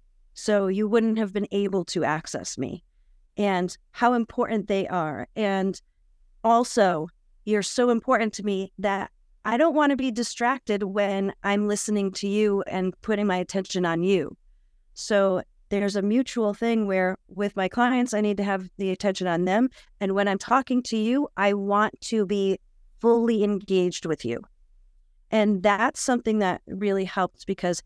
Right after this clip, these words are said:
they have to understand that you want to be fully engaged. You want to have your full attention. I wanna be able to have my full attention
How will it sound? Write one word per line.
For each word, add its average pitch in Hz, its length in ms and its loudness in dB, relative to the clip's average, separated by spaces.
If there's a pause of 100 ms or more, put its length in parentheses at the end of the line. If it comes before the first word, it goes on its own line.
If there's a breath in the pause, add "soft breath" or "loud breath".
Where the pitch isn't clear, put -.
(300)
they 208 100 -2
have 196 260 -4
to - 140 0
understand 190 580 -2
that 165 160 0 (340)
you 254 240 2
want 247 440 2
to - 120 -8
be 208 160 -2
fully 190 440 0
engaged. 151 460 -2
You 254 120 2
want 240 380 2
to 247 80 -2
have 214 220 0
your 214 260 0
full 233 260 2
attention. 208 500 -2
I 220 140 2
wanna 240 340 2
be 247 180 0
able 233 240 0
to 226 60 -2
have 226 160 2
my 220 220 0
full 233 280 0
attention 220 520 -2